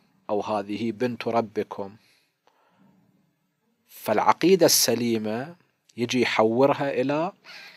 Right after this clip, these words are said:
ما فيه مصلحته. أو النبوة مثلا، الله سبحانه وتعالى من لطفه على العباد أن أرسل أنبياء، من آدم عليه السلام إلى رسول الله محمد صلى الله عليه وآله.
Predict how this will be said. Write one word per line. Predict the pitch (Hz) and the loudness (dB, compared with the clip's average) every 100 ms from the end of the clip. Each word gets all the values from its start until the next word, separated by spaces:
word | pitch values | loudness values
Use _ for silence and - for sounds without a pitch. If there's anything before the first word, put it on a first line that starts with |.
| - - _ - | -20 -20 _ -8
ما | 107 107 | -2 -2
فيه | - 135 127 | -2 -6 -6
مصلحته. | 104 - 85 - - - - - - _ _ _ _ _ _ - _ - | -6 -8 -8 -10 -12 -18 -20 -20 -20 _ _ _ _ _ _ -20 _ 4
أو | 185 160 | 6 6
النبوة | 170 165 170 214 175 | 4 4 6 6 6
مثلا، | 139 127 127 117 127 - _ - - - _ _ _ _ _ _ _ _ - | 2 -2 -4 -8 -10 -16 _ -20 -20 -20 _ _ _ _ _ _ _ _ -6
الله | 107 123 | -2 2
سبحانه | 139 - 107 113 104 98 | 0 -2 -8 -6 -6 -8
وتعالى | 95 92 98 92 98 | -12 -10 -8 -8 -8
من | 95 101 107 | -8 -6 -4
لطفه | 139 - 104 104 | -4 -6 -4 -2
على | 92 90 | -2 -2
العباد | 95 90 101 123 151 | -6 -6 -4 -4 -4
أن | 123 131 | -6 -4
أرسل | 165 - 170 | -4 -4 -4
أنبياء، | 170 143 127 123 120 - - _ _ - - _ _ _ - | -4 -4 -4 -4 -6 -12 -20 _ _ -20 -20 _ _ _ -6
من | 123 | -4
آدم | 127 117 131 127 123 | -2 2 2 2 -2
عليه | 107 131 135 | -2 0 0
السلام | 131 - 131 135 143 143 | -2 -4 -6 -6 -8 -8
إلى | 131 127 | -6 -4
رسول | 110 104 131 110 | -4 -6 -6 -6
الله | 110 113 | -4 -4
محمد | 107 - 135 139 127 | -4 -8 -10 -10 -8
صلى | 107 101 | -8 -8
الله | 98 92 | -8 -6
عليه | - 95 90 90 | -6 -6 -10 -12
وآله. | - - - - | -12 -12 -14 -18